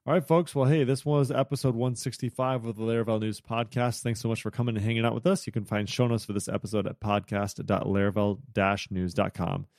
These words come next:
slash one sixty-five. Of course, if you like the show, we would really appreciate it if you'd rate it up in your podcatcher of choice. Five stars would be amazing. And if you have any questions or comments or just want to say hey,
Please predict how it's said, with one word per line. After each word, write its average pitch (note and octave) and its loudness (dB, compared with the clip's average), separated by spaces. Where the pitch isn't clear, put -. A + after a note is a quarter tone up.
slash - -2
one G#2+ -2
sixty-five. D3 2
Of - -20
course, D#3+ 6
if - -4
you B2+ 2
like F3+ 2
the D#3 2
show, D#3 4
we D#3+ 0
would A2+ -2
really B2 2
appreciate A#2+ 0
it A#2 -4
if G#2 -6
you'd G2 -2
rate G#2 0
it G#2 -4
up G#2+ -6
in G2+ -4
your G2 -4
podcatcher G2 -4
of F#2 -4
choice. B2 -2
Five G2 -2
stars F#2+ -2
would F2+ -8
be F2+ 0
amazing. D3 4
And C3+ 0
if C3+ -2
you C#3+ 2
have C3+ 2
any C3 -2
questions C3+ -2
or A#2 0
comments A#2 -2
or A2 0
just G#2 -8
want A2 -2
to G#2 2
say G2+ 0
hey, E3 4